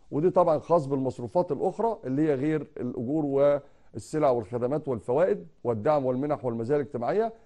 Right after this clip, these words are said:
أما الباب السادس فخاص بشراء الأصول غير المالية، والباب السابع ده طبعا خاص بحيازة الأصول المالية المحلية والأجنبية،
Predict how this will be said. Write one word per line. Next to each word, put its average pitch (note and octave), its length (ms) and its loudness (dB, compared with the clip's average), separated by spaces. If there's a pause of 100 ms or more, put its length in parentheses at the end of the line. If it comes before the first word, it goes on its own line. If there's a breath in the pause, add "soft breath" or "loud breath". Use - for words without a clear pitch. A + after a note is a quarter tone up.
(260 soft breath)
أما G3 200 2
الباب D#3 240 0
السادس D3+ 500 -2
فخاص D#3+ 420 -2
بشراء C3+ 380 -2
الأصول C3 380 -4
غير C#3+ 220 -2
المالية، D3+ 520 2 (380 soft breath)
والباب E3 420 2
السابع D3 440 0
ده C3+ 140 -2
طبعا D3 300 0
خاص D3 340 -4
بحيازة B2 540 -2
الأصول C#3 320 -6
المالية C3+ 500 0
المحلية B2 460 -4
والأجنبية، C3 680 0